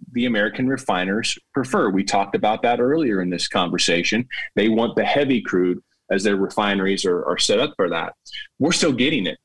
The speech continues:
We're just bringing it in by rail. And the acidic nature of the Canadian tar sands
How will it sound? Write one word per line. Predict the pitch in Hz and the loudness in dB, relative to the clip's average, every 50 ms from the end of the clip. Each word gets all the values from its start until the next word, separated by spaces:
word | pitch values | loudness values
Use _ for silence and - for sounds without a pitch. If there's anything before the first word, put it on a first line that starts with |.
| - - | -4 0
We're | 123 131 | 0 0
just | 127 131 - | -2 -2 0
bringing | 131 135 139 135 131 | 0 2 2 2 2
it | |
in | 131 127 120 110 | 2 2 2 0
by | 110 107 | 0 0
rail. | 107 101 117 127 139 117 98 85 - _ - - - - - | 0 0 0 0 0 0 -2 -4 -8 _ -20 -20 -12 -6 -2
And | 120 120 120 | 0 2 2
the | 120 113 | 2 0
acidic | - - - 160 165 127 | 0 0 0 0 0 0
nature | 127 127 123 131 160 170 - - 113 101 98 92 - - | 0 2 2 2 2 0 0 0 -2 -2 -2 -4 -2 -2
of | 113 104 | -2 0
the | 104 104 | -2 -2
Canadian | - 123 120 120 123 120 120 113 107 | -2 -2 0 0 0 0 0 -2 -2
tar | - - 123 147 - | -2 -2 0 0 0
sands | - - 101 92 92 92 107 - - | 0 0 -2 -2 -2 -2 -4 -4 -8